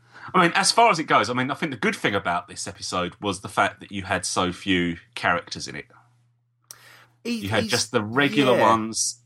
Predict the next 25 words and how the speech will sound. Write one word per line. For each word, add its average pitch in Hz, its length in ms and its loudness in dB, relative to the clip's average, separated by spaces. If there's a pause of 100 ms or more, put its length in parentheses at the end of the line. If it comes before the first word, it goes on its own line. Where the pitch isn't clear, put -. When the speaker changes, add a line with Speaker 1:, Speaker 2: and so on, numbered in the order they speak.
Speaker 1:
and 98 420 0 (640)
then 92 380 -2 (180)
the 95 80 -14
Great 95 220 2
Intelligence, 85 880 -4
and 101 140 -4
that 104 140 0
was 92 160 -4
it. - 320 -6 (520)
And 135 180 4
good 151 220 8
from 131 180 0
that 127 200 2
point 113 220 4
of 92 60 -6
view. 101 160 6
And 101 240 -2
one 147 100 4
of 139 60 0
the 127 60 -4
things 113 280 -2
we 110 160 4
always 113 760 6
moaned 95 280 4
about 85 300 2